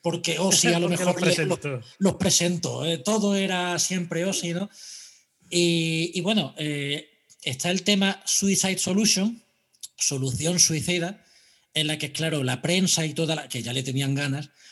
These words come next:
Speaker 1: lo interpretó, pues, como una invitación al suicidio. Todo lo contrario, aunque su relación con el alcohol todavía seguía de aquella manera, tardaría en desintoxicarse, incluso a día de hoy, quién sabe,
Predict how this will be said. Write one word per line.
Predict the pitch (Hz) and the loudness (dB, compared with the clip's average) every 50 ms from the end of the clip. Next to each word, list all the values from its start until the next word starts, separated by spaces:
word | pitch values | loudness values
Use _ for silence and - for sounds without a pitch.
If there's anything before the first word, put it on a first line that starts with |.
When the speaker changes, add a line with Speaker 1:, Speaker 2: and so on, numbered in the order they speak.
| - _ - | -18 _ -2
Speaker 1:
lo | 135 147 | -2 0
interpretó, | 147 135 - 156 - - - 139 135 135 151 147 | 0 0 -2 -2 -4 -2 -2 -4 -2 -2 -2 -2
pues, | 165 180 175 | -2 -2 0
como | - 180 170 | 0 2 2
una | 170 165 | 4 4
invitación | 170 170 165 156 175 170 156 139 - - 165 156 | 4 4 4 2 0 0 -2 -2 -4 -4 -4 -4
al | 156 147 | -2 -2
suicidio. | - - 139 131 143 226 233 170 143 131 - | -2 -2 -2 -2 -2 0 0 0 -2 -2 0
Todo | - 208 247 254 285 269 | 0 2 2 2 2 0
lo | 262 247 | 0 2
contrario, | 240 214 196 - - 233 294 247 175 131 120 117 - _ - - - - - - - - _ - | 2 0 0 0 0 -2 0 0 0 0 -2 -4 -8 _ -20 -20 -20 -20 -20 -20 -20 -16 _ -2
aunque | 151 160 165 - 165 | 0 0 0 2 2
su | 151 - 165 143 | 0 0 0 -2
relación | 135 147 147 139 127 - 165 180 208 | -4 -4 -4 -4 -4 -4 -2 -2 -2
con | 226 226 220 | 0 0 2
el | 226 214 | 2 2
alcohol | 214 208 214 208 214 208 202 | 2 2 2 0 0 0 0
todavía | 220 202 190 190 202 208 208 190 180 185 185 165 | 0 0 0 2 2 2 2 0 -2 -4 -8 -10
seguía | 143 - 175 170 170 180 185 175 180 175 175 170 170 170 | -6 -4 -2 -2 0 0 0 2 2 2 0 0 0 0
de | 170 170 | 0 0
aquella | 170 170 160 170 160 | 0 -2 -2 0 0
manera, | 170 170 180 190 180 180 175 | 0 0 0 -2 -2 -4 -6
tardaría | - 127 120 123 123 123 143 151 | -8 -8 -6 -6 -6 -4 -4 -4
en | 151 151 | -4 -4
desintoxicarse, | 147 139 - 160 147 - 156 147 - 156 147 156 175 180 - - 175 190 202 _ _ _ _ _ _ _ _ _ _ _ _ _ _ _ _ _ _ _ _ | -4 -4 -4 -4 -4 -6 -6 -6 -6 -6 -4 -4 -4 -4 -6 -8 -10 -10 -12 _ _ _ _ _ _ _ _ _ _ _ _ _ _ _ _ _ _ _ _
incluso | - 165 156 127 160 131 147 | -6 -6 -4 -4 -4 -4 -2
a | 147 | 0
día | 165 190 180 | 0 2 2
de | 160 160 180 | 2 2 2
hoy, | 185 175 170 | 2 2 0
quién | - - 180 170 160 | 0 0 0 0 0
sabe, | - 156 151 143 156 202 208 | 0 -2 -4 -4 -6 -8 -10